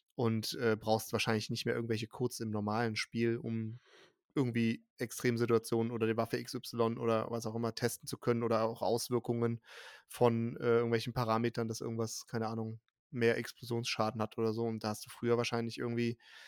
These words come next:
äh, es einfacher gehabt, wenn du sowas irgendwie direkt,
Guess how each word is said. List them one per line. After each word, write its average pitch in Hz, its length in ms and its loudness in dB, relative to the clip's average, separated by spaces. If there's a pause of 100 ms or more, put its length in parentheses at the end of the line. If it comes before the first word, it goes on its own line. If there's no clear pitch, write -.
(400)
äh, 110 480 4 (220)
es - 140 -4
einfacher 135 460 6
gehabt, 127 200 8
wenn 127 80 6
du 123 80 4
sowas 123 320 6
irgendwie 123 220 2
direkt, 120 440 0